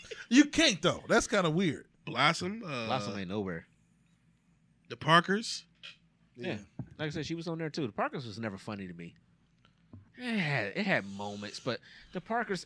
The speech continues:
Speaker 3: it felt like everybody was trying too hard throughout the whole
Speaker 1: Mm.
Speaker 3: show. I d-, I just couldn't get into
Speaker 1: You,
Speaker 3: the
Speaker 1: you know what? The
Speaker 3: Parkers.
Speaker 1: daughter was trying extra,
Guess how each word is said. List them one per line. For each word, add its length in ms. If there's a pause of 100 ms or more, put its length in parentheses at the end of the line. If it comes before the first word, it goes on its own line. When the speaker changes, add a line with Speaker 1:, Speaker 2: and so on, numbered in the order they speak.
Speaker 3:
it 180
felt 220
like 240
everybody 480
was 180
trying 380
too 200
hard 440
throughout 280
the 120
whole 400
Speaker 1:
Mm. 40
Speaker 3:
show. 360 (260)
I 140
d-, 120
I 140 (160)
just 380
couldn't 240
get 120
into 200
Speaker 1:
You, 40
Speaker 3:
the 60
Speaker 1:
you 80
know 80
what? 120
The 80
Speaker 3:
Parkers. 40
Speaker 1:
daughter 260
was 300
trying 340
extra, 320